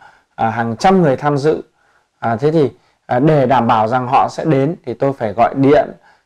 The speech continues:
tôi phải xác nhận hai ba lần, tôi phải nhắc nhở họ để họ đến. Bây giờ họ hay bận, hay quên lắm.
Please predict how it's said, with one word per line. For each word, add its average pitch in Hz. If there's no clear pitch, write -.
tôi 143
phải 113
xác 151
nhận -
hai 156
ba 151
lần, 135
tôi 139
phải 117
nhắc 170
nhở 117
họ -
để 101
họ 95
đến. 131
Bây 165
giờ 139
họ 107
hay 139
bận, 135
hay 135
quên 156
lắm. 180